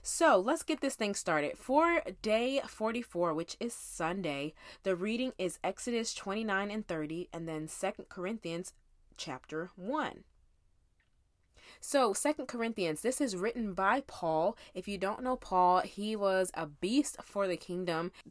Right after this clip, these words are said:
Thirteen of the New Testament books are attributed to his writing and believed that he is the author of those books. He had a huge transformational process. His name used to be Saul. God met him, transformed his life because he was killing Christians. He was, like, so anti-God.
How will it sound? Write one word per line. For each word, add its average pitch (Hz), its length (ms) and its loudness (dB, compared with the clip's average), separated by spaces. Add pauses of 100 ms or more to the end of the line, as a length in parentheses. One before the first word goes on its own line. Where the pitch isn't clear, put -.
(240)
Thirteen 226 340 4
of 214 120 0
the 202 80 2
New 190 100 0
Testament 185 460 -4
books 185 280 -2
are 156 240 4
attributed 185 600 -2
to 190 360 -4
his 170 360 -4
writing 156 460 -2 (240)
and 151 320 -2
believed 165 400 0
that 156 140 0
he 185 200 -4
is 170 80 2
the - 140 -2
author 202 360 2
of 170 220 2
those 175 300 2
books. - 340 -2 (260)
He 247 280 -2
had 220 180 4
a 175 60 4
huge 233 400 -4
transformational 180 760 -2
process. 165 560 2
His 196 180 -4
name 269 220 0
used 277 140 -2
to 202 80 -6
be 170 80 0
Saul. 156 420 4 (320)
God 175 340 8
met 175 280 2
him, 175 320 2
transformed 180 560 0
his 165 160 -4
life 156 260 4
because 156 240 -6
he 220 160 -2
was 214 120 -2
killing 202 340 0
Christians. 185 460 -4
He 214 120 -6
was, 202 140 0
like, - 160 0
so 180 320 2
anti-God. 156 880 0